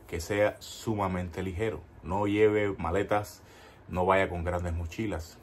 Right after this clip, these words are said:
Debe llevar una mochila pequeña, como mínimo. Debe llevar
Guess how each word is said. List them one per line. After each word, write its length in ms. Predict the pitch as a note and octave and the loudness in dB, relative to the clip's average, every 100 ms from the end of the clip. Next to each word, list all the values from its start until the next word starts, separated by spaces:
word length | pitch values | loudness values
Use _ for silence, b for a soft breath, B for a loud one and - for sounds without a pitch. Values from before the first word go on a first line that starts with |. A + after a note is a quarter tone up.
| - | -4
Debe 200 | D2+ F2 | 2 4
llevar 200 | F2 F#2 | 4 4
una 120 | F#2 | 0
mochila 360 | F2 D#2+ G2+ F#2+ | -4 -4 -4 -2
pequeña, 500 | F#2+ G#2+ F#2+ E2+ D#2+ | 0 0 0 -2 -6
como 180 | D#2+ E2 | -6 -4
mínimo. 480 | G#2 A#2 G2 F2+ A2+ B B B B | 0 0 0 -4 -10 B B B B
Debe 220 | F#2 F2+ | 0 2
llevar 400 | F#2 F2 F2 F2 | 4 4 4 2